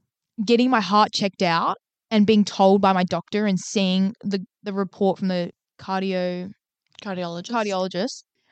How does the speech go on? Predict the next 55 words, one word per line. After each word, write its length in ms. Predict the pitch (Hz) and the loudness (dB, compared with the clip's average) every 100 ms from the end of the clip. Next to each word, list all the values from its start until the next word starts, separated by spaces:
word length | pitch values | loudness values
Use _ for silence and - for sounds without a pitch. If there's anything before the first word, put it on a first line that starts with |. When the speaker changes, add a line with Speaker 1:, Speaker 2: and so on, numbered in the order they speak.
| - | 0
Speaker 1:
uh, 120 | 202 | 2
that 180 | 196 196 | 4 4
made 100 | 226 | 4
me 80 | 233 | 2
feel 200 | 247 208 | 2 2
a 20 | |
lot 240 | 185 170 - | 2 0 0
better. 240 | 170 160 | 0 0
I 100 | - | 2
know 120 | 214 240 | 2 2
that 200 | 254 180 - | 0 -8 -2
that's 220 | 226 214 | -2 0
probably 200 | 247 262 | -2 0
not 140 | 269 | -2
a 40 | 269 | -2
good 200 | 226 214 | -2 -2
thing, 280 | 220 233 254 | -4 -4 -4
but 240 | 226 196 - _ _ _ - | 0 0 -2 _ _ _ -6
getting, 360 | 240 240 240 226 | 0 2 2 0
if, 100 | 240 | 0
you 80 | 247 | 0
know, 60 | |
if 200 | 233 233 | 2 0
you 140 | 233 269 | 2 2
are 180 | 285 294 | 2 4
worried, 420 | 220 226 269 247 | 4 6 4 2
there's 160 | 254 | 0
nothing 380 | 240 240 226 262 | 0 0 0 0
wrong 160 | 240 226 | 0 0
with 60 | |
getting 220 | 220 220 214 | 0 -2 -4
something 260 | 226 196 | -6 -6
looked 220 | 185 180 | -8 -6
at. 260 | 190 196 247 | -4 -2 -2
Like, 240 | 196 190 - | -4 -4 -10
that's 320 | 208 202 208 | -4 -4 -4
what 80 | 226 | -6
the 80 | 208 | -4
health 300 | 190 190 202 | -4 -6 -8
system 380 | - 214 - 190 | -8 -8 -6 -8
is 120 | 185 - | -8 -4
there 180 | 196 185 | -2 -2
for. 360 | - 190 196 254 _ _ _ _ | -4 -2 0 -2 _ _ _ _
Doing 220 | 277 294 | -4 -2
it 40 | 320 | 0
all 100 | 311 | 0
the 100 | 254 | 0
time, 400 | - 202 202 294 370 _ _ _ _ _ _ _ - | -2 0 0 -2 -8 _ _ _ _ _ _ _ -4
that's 160 | 214 | -2
obviously 300 | 226 226 226 | 0 -2 0
not 160 | 214 180 | -2 -2
right. 260 | 180 202 269 _ _ _ _ - | -2 -2 -4 _ _ _ _ -8
And, 260 | 214 214 208 | -2 0 2
like, 220 | 196 196 | 0 0
I, 220 | 202 202 | 0 0